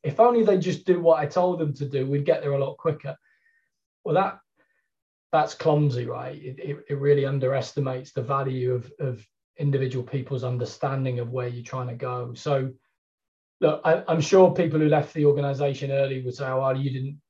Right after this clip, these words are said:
ever take the time or you didn't understand." I have a different perspective. I think for me, as we got into that process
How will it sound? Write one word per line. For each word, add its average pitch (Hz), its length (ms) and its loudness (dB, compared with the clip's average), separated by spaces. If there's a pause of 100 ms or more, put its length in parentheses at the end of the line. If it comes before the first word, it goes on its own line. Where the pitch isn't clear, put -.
(100)
ever 135 200 0
take 135 260 -4
the 127 60 -6
time 131 340 -4
or 127 40 -4
you 127 80 -4
didn't 135 180 -8
understand." 131 720 -8 (960)
I 170 300 2
have 156 120 8
a 143 40 0
different 147 320 2
perspective. 165 720 -4
I 160 60 -2
think 147 240 -2
for 147 100 0
me, 143 460 2 (440)
as 151 200 0
we 151 100 2
got 151 180 4
into 156 320 0
that 147 240 0
process 143 880 0